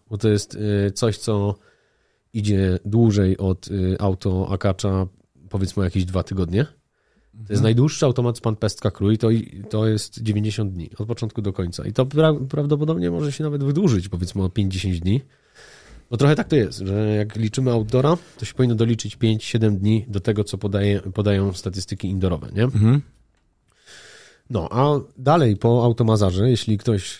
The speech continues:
Speaker 1: właśnie dalej nie będzie zadowolony, no to polecam pójść w Kalifornię. Tylko tu już wchodzimy na temat tego, że jest to trochę trudniejsze w zrobieniu. Em, no i poleciłbym na przykład, y, nasz bestseller, to jest auto Cream Candy,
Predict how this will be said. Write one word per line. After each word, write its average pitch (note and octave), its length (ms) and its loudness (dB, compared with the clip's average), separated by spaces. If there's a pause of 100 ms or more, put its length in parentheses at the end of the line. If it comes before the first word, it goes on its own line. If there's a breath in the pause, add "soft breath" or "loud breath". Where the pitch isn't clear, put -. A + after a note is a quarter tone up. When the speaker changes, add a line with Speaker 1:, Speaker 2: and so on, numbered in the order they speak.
Speaker 1:
właśnie F#2 600 -4
dalej F#2+ 280 2
nie F#2+ 80 4
będzie F#2 180 4
zadowolony, G2 600 2
no D#3 120 -2
to E3 160 -4
polecam D#3+ 520 -2
pójść D3+ 220 -2
w - 40 -18
Kalifornię. A#2 460 0 (180)
Tylko - 180 -4
tu G#3+ 100 0
już G3 120 2
wchodzimy D#3+ 300 2
na D3+ 100 4
temat D3+ 240 -2
tego, C#3+ 180 -4
że D3 80 2
jest C#3 120 0
to C#3 60 -4
trochę C3 220 0
trudniejsze C3+ 600 2 (200)
w A#2 60 -4
zrobieniu. G#2 460 2 (880)
Em, F#2 1120 2
no A#2+ 100 4
i D#3 60 2
poleciłbym A#2+ 720 2
na F2 80 -2
przykład, G2 600 -4
y, F2+ 440 0 (100)
nasz G2 260 -2
bestseller, G2 580 0
to - 200 -18
jest F2 80 -6
auto G#2 220 0
Cream G#2 180 0
Candy, F#2+ 440 0